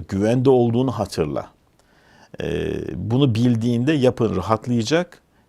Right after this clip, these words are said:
ve bu kadar kendini streslendirmekten veya zihinsel yorgunluklardan, kaygı ve endişeden ne yapacaksın? Kurtulacaksın. Bunu anlattım. Hem güldük hem de bayağı dedik, "Evet doğru, gerçekten rahatlatıcı <laughs> oldu." dedi.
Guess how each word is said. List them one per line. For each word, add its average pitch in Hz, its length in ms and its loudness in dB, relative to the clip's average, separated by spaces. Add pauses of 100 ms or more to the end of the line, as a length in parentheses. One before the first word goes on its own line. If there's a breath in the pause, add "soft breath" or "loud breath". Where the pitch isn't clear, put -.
ve 120 60 -2
bu 131 60 -2
kadar 113 240 4
kendini 110 300 -4
streslendirmekten 98 1080 -2
veya 90 160 0
zihinsel 92 440 -2
yorgunluklardan, 87 760 -2
kaygı 98 300 -2
ve 90 60 -2
endişeden 90 480 -6
ne 117 40 -4
yapacaksın? - 520 -10
Kurtulacaksın. 98 800 -8 (380 soft breath)
Bunu 143 120 -6
anlattım. 101 520 -6
Hem 131 200 -2
güldük 92 500 -4
hem 104 220 -2
de 95 100 0
bayağı 98 300 4 (300 soft breath)
dedik, 107 160 -2
"Evet 92 300 0
doğru, 87 200 0
gerçekten 90 480 -2
rahatlatıcı 82 580 -2
<laughs> - 20 4
oldu." 80 400 -4 (480 soft breath)
dedi. 110 320 -2